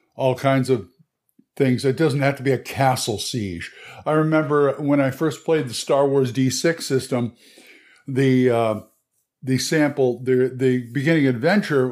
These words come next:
was you had to rescue an R two unit from this old, this old rebel base with the Empire closing in on you. And it start, you start in a siege situation. You have the R two unit and your group,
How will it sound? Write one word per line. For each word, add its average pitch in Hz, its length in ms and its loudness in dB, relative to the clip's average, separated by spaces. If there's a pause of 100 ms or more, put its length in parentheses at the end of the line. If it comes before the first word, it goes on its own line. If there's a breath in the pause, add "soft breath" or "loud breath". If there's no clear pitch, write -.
was 139 340 0
you 160 120 2
had 165 180 2
to 143 60 -4
rescue 139 400 0
an 131 60 4
R 131 160 2
two 147 220 -4
unit 127 360 0
from 123 220 -2
this 120 200 -4
old, 120 340 2 (600 soft breath)
this 139 180 -2
old 131 260 0
rebel 143 320 2
base 113 540 -4 (160 soft breath)
with 143 460 -2
the 139 180 2
Empire 127 480 0
closing 131 520 0
in 147 160 2
on 120 280 0
you. 76 300 -10 (420 soft breath)
And 143 140 -2
it 131 80 -4
start, 160 480 0
you 151 80 0
start 143 640 0 (380)
in 165 120 2
a 139 100 0
siege 143 520 0
situation. 123 760 -2
You 120 160 0
have 156 380 0
the 131 260 -4
R 139 200 0
two 151 180 -10
unit 131 480 0
and 127 140 -2
your 123 160 -2
group, 131 480 -2